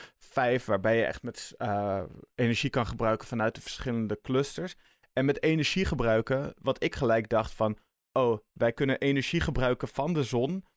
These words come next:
dus wij zouden in de type twee zitten." Maar dat is niet hoe het werkt. Met energie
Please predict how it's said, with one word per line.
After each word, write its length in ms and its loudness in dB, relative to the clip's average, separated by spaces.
dus 320 2
wij 180 2
zouden 480 2
in 160 0
de 140 0
type 300 -6
twee 320 2
zitten." 440 -2
Maar 220 0
dat 160 -2
is 120 -4
niet 160 0
hoe 100 -2
het 80 -6
werkt. 360 0
Met 140 -4
energie 540 0